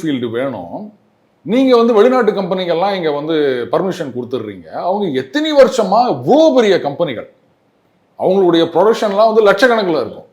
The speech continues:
நாம வந்து நீங்க இவ்வளோ நாளா, அஹ், லைசன்ஸு, கோட்டான்னு வச்சுக்கின்னு இவ்வளோ கார் தான் ப்ரொடியூஸ் பண்ணணும்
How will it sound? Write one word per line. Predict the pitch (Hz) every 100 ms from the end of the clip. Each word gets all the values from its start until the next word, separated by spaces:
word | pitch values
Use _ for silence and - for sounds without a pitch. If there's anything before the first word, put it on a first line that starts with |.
| _ _ 107
நாம | 156 262 277 247
வந்து | 202 185 185 220 196
நீங்க | 180 175
இவ்வளோ | 165 175
நாளா, | 175 175 180 180 - _
அஹ், | 170
லைசன்ஸு, | 165 175 175 180 156
கோட்டான்னு | 170 170 175 151 170 165
வச்சுக்கின்னு | 156 151 156 160
இவ்வளோ | 151 156
கார் | 156 156
தான் | 156 156
ப்ரொடியூஸ் | 147 147 147
பண்ணணும் | 151 147 147 151